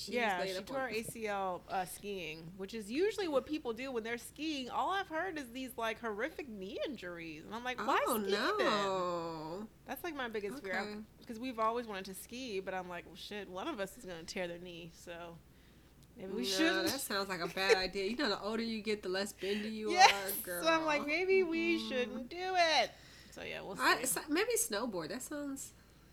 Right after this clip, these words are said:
Speaker 1: safer.
Speaker 2: I don't know, girl. It seems like the snow is just, you know, it's, it's, it's, it's tough because you can't see what, what's underneath.
Speaker 1: <sighs> Yeah, well, homegirl Kim is laid up. Johnny brings her some food, um,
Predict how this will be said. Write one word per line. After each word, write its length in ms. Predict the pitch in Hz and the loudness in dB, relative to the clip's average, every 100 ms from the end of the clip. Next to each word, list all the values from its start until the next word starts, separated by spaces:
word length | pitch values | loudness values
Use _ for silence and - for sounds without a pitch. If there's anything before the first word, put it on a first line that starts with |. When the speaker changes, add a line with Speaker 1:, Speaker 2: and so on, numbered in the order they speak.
| - | -18
Speaker 1:
safer. 360 | - - 170 180 190 | -12 -8 -8 -8 -4
Speaker 2:
I 40 | |
don't 80 | 285 | -2
know, 120 | 370 | -2
girl. 200 | 392 175 | -2 -2
It 80 | 370 | -4
seems 200 | - 359 | -4 -4
like 120 | 381 | -4
the 60 | 233 | -6
snow 380 | - 240 262 294 | -8 -2 0 0
is 140 | 226 | 0
just, 200 | - 190 - | -6 -8 -8
you 80 | 190 | -8
know, 240 | 180 170 165 | -6 -6 -8
it's, 220 | 160 - | -10 -12
it's, 240 | 180 - | -12 -10
it's, 300 | 175 190 - | -10 -10 -12
it's 240 | - 185 - | -14 -14 -4
tough 380 | - 359 370 214 | 4 8 6 4
because 200 | 220 226 | -4 -4
you 80 | 233 | -2
can't 340 | 311 339 277 | 0 0 0
see 220 | 302 349 | -4 -2
what, 260 | 330 320 330 226 | 0 0 0 -2
what's 200 | 277 302 | -2 0
underneath. 560 | 330 339 339 440 415 - - - - - - - | 0 0 -2 -2 -2 -6 -20 -20 -18 -16 -10 0
Speaker 1:
<sighs> 20 | |
Yeah, 960 | 285 285 262 247 240 233 247 269 254 | 4 4 4 4 2 0 0 4 6
well, 180 | 254 277 | 6 8
homegirl 400 | 311 403 415 427 | 10 8 8 4
Kim 180 | - 320 | 4 4
is 100 | 285 | 4
laid 300 | 247 247 285 | 4 4 6
up. 320 | 240 233 226 - | 8 8 4 -2
Johnny 340 | 226 233 254 | -2 0 0
brings 300 | 254 233 240 | 0 -2 -2
her 180 | 240 226 | -2 -2
some 220 | 226 208 226 | -2 -4 -8
food, 760 | - 320 311 302 294 285 277 277 - | -4 0 2 2 4 4 2 0 2
um, 500 | 214 208 202 196 | 4 4 4 0